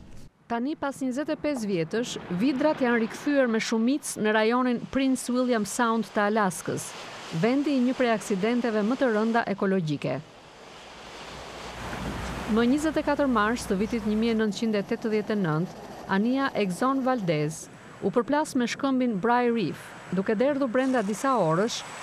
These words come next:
rreth dyzet e një milion e gjashtqind e dyzet mijë litra naftë të papërpunuar në ujrat e pasura me peshë të gjirit Prince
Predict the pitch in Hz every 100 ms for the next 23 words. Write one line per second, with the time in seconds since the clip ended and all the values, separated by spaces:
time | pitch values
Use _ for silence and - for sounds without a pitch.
0 | - - 185 208 196 185 285 285 262 254
1 | 254 247 240 262 277 285 - - 190 247
2 | 262 - 269 262 226 196 247 254 - 240
3 | 240 220 240 - 220 202 214 226 - 208
4 | 254 254 254 233 208 170 175 214 - -
5 | - 190 202 254 269 254 254 240 247 -
6 | 240 220 220 240 233 240 - - 175 196
7 | 226 226 - 214 220 214 -